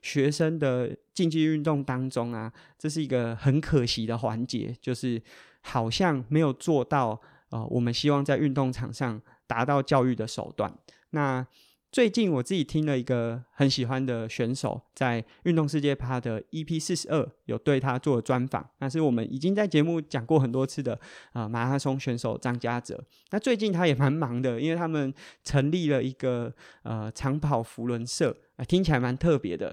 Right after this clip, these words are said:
就是扶轮社我们可能蛮常听过，长跑也蛮常听过，但把它两个结合在一起，当然其中就是因为，呃，张家泽本身对这个长跑运动希望有很多的提升。那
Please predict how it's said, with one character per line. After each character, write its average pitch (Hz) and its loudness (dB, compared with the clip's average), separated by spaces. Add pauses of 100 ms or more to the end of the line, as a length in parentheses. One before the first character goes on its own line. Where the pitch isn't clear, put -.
就 123 -8
是 127 -4
扶 151 0
轮 165 4
社 185 2
我 147 4
们 123 -2
可 127 -6
能 110 -4
蛮 117 -4
常 120 -8
听 123 -4
过， 123 -2
长 147 -2
跑 151 4
也 107 0
蛮 113 -2
常 120 -4
听 120 -4
过， 120 -2 (240)
但 226 2
把 180 2
它 143 2
两 127 0
个 117 0
结 123 -2
合 123 0
在 127 -2
一 135 -2
起， - -10 (100)
当 170 2
然 143 2
其 - -8
中 143 0
就 143 0
是 139 -2
因 139 0
为， 139 0 (360)
呃， 101 -8
张 131 0
家 135 2
泽 117 -2
本 107 -6
身 123 -2
对 120 0 (320)
这 123 -6
个 113 -4 (140)
长 127 -2
跑 131 0
运 131 0
动 117 -2 (100)
希 - -6
望 131 0
有 107 -4
很 110 -6
多 139 2
的 123 0
提 - -10
升。 113 -4 (440)
那 113 -4